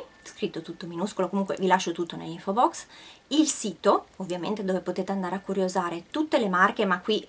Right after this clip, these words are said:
ce n'è già, eh, come dire, un buon campionario, <laughs> diciamo, perché Manuel mi ha mandato veramente tantissimi prodotti di tantissime marche diverse.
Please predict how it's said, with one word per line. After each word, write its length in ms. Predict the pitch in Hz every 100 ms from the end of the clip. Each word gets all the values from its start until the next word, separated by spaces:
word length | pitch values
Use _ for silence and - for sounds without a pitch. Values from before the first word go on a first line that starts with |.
| -
ce 160 | - 190
n'è 160 | 185
già, 460 | 196 202 202 - 185
eh, 60 | -
come 220 | 185 185
dire, 360 | 185 165 156 - - - - -
un 200 | 208 208
buon 280 | 196 226 240
campionario, 920 | 240 202 208 220 160 123 - 175 370 453
<laughs> 40 |
diciamo, 680 | 196 190 - - - 285 466
perché 480 | - 214 - 156 - 190 - 180
Manuel 560 | - 196 175 208 208
mi 100 | 208
ha 40 | 170
mandato 360 | 175 175 185
veramente 400 | 202 180 190 -
tantissimi 600 | - 196 190 226 - 208
prodotti 400 | 196 196 190 202 196
di 100 | 180
tantissime 540 | 190 196 220 233 196
marche 320 | 180 160 226
diverse. 640 | 190 151 - - - 339